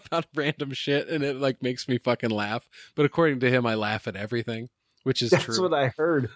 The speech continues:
Speaker 2: That's what I heard.
Speaker 1: <laughs>
Speaker 2: And I really hope, 'cause, 'cause he's like, he was talking about on the Anime Backcast how, like,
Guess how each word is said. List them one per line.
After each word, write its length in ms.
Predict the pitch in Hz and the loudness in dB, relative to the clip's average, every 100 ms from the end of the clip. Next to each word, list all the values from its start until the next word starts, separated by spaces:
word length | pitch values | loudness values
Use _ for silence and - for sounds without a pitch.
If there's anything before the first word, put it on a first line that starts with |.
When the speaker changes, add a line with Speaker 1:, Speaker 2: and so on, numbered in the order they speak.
| - - | -14 -4
Speaker 2:
That's 180 | 147 139 | -4 0
what 100 | 160 | 2
I 100 | 143 | 2
heard. 260 | 131 156 143 | 2 0 -2
Speaker 1:
<laughs> 320 | - 202 - - | -12 -14 -8 0
Speaker 2:
And 100 | 156 | 2
I 60 | 135 | 4
really 360 | 139 175 170 | 4 2 2
hope, 320 | 151 143 139 | 2 2 0
'cause, 240 | - 143 135 | 0 -2 0
'cause 220 | 147 143 | 0 2
he's 200 | 139 131 | 2 2
like, 400 | 131 123 113 - _ _ _ _ - | 4 2 0 -6 _ _ _ _ -2
he 60 | |
was 120 | 147 | 0
talking 320 | 156 156 147 151 | 2 0 2 0
about 220 | 139 135 | 2 2
on 120 | 131 | 4
the 80 | 131 | 2
Anime 380 | 123 135 131 117 | 4 4 2 2
Backcast 640 | 117 117 120 135 110 120 | 2 2 2 2 2 0
how, 120 | 135 | 0
like, 360 | 127 117 113 | 2 2 0